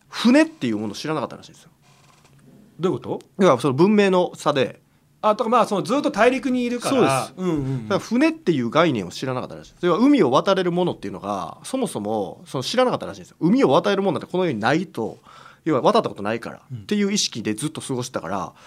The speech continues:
Speaker 1: 船で、船でそもそもネイティブアメリカンのとこに来た冒険家たち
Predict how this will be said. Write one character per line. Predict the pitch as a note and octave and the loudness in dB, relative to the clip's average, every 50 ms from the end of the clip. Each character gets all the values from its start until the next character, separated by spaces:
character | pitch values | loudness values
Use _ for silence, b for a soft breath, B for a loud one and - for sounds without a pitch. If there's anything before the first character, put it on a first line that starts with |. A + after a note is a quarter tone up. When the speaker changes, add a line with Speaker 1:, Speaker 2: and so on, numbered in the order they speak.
| B B B | B B B
Speaker 1:
船 | - - A3+ C#4 D4 | -6 -2 0 0 0
で、 | A3+ - - | -2 -4 -8
船 | - - G#3 A#3+ A3+ | -2 4 4 4 4
で | F#3 | 4
そ | - F#3 | 0 -2
も | E3+ C#3+ | -4 -4
そ | B2 | -4
も | A2 G#2 | -6 -4
ネ | G2+ A#2+ C#3 | -4 -4 -4
イ | |
テ | C3+ | -4
ィ | C#3+ | -2
ブ | D3 | -2
ア | D3 D3 | -2 -2
メ | D3 | -2
リ | C3+ | -4
カ | - G#2+ | -4 -6
ン | G2 F#2+ | -8 -10
の | F#2 - | -10 -12
と | - A#2+ | -12 -12
こ | - F#2 | -10 -8
に | F#2+ G#2+ G#2+ G2 | -6 -6 -6 -8
来 | - - | -6 -2
た | - C#3+ | 0 0
冒 | A2 B2 C#3 D3 | 2 2 2 2
険 | C#3+ D#3+ D3+ C#3+ | 2 0 -2 -2
家 | - C#3+ | -2 -4
た | B2+ B2 | -4 -6
ち | - - - | -8 -10 -16